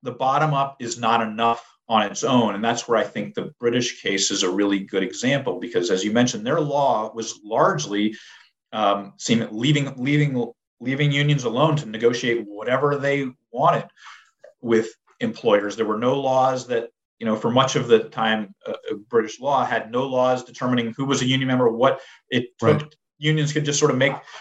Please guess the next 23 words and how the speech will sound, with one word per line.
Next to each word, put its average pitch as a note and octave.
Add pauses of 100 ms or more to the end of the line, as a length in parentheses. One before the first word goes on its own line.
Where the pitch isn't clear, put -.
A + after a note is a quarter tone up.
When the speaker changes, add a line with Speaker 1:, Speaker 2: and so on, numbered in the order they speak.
(200)
Speaker 1:
make C#3+
it D3+
up, D3
whatever C#3
they C#3+
could C#3
get C3+
the C3
employer C3
to B2
agree A#2+
to. A2
That A#2
was, B2 (560)
uh, B2
and C3+
sort C#3+
of B2+
the -
government's D#3
role B2+
was A#2
to G#2+